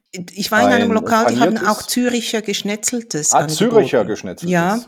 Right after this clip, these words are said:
Speaker 1: das
Speaker 2: Ah,
Speaker 1: wollte ich
Speaker 2: okay.
Speaker 1: dann nicht haben, weil ich kenn
Speaker 2: Ja.
Speaker 1: das nicht.
Speaker 2: <laughs> Ich weiß, ja, ja, das, äh,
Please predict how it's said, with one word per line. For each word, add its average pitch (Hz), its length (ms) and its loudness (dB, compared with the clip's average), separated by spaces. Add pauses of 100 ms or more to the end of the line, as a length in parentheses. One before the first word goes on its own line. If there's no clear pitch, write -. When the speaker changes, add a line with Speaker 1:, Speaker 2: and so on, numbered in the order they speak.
Speaker 1:
das 202 180 -2
Speaker 2:
Ah, - 60 -2
Speaker 1:
wollte 226 200 4
ich 220 60 -2
Speaker 2:
okay. - 80 -6
Speaker 1:
dann 220 120 2
nicht 214 200 0
haben, 214 340 2
weil 196 160 -2
ich - 140 -10
kenn 107 140 4
Speaker 2:
Ja. 139 40 6
Speaker 1:
das 175 160 -2
nicht. 156 340 -6 (140)
Speaker 2:
<laughs> - 480 -8
Ich - 300 -10
weiß, 98 400 0
ja, 101 180 0
ja, 120 220 0
das, - 420 -14
äh, 98 320 -8